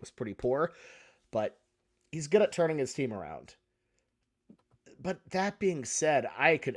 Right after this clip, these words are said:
absolutely see a world where this one is messy, a disaster. This Oklahoma State team defensively, um,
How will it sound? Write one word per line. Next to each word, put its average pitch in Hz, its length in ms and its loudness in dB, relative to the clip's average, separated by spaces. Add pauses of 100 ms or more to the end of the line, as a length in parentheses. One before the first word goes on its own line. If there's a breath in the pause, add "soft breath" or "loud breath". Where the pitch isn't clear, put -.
absolutely 127 640 -2
see 120 220 -6
a 113 60 -4
world 107 340 -6
where 101 160 -6
this 110 240 -10
one 110 160 -6
is 92 180 -14
messy, 107 720 -6 (180)
a 101 80 -14
disaster. 98 840 -10 (260)
This 139 160 -4
Oklahoma 135 400 0
State 123 320 -6
team 104 460 -8 (440 soft breath)
defensively, 151 920 -2 (760 soft breath)
um, 117 560 -4